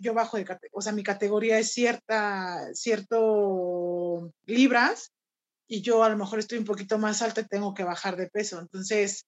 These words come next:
eh, pues, obviamente los carbohidratos son otros, eh,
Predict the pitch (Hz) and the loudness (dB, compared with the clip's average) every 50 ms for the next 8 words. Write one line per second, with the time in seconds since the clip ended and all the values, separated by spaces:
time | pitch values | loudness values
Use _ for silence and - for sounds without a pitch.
0 | _ _ _ _ _ _ - - 196 185 185 185 185 185 180 - - 196 214 196 | _ _ _ _ _ _ -6 -2 0 0 2 2 0 0 -2 -4 -2 -2 0 0
1 | 196 196 190 214 208 190 196 - 190 185 180 190 190 196 196 196 - 202 196 - | 0 0 -2 0 -2 -2 -2 -2 -4 -2 -2 -2 0 0 -2 -2 -2 -6 -4 -2
2 | 208 202 196 196 196 202 226 233 247 247 247 240 226 220 214 220 220 233 - - | -2 0 0 0 0 4 4 4 4 4 2 2 4 4 4 2 2 -2 -4 -10
3 | - _ _ _ _ _ _ _ _ - 175 190 190 185 185 185 185 185 185 185 | -12 _ _ _ _ _ _ _ _ -8 -4 -4 -2 -2 -2 -2 -2 0 -2 -2
4 | - | -4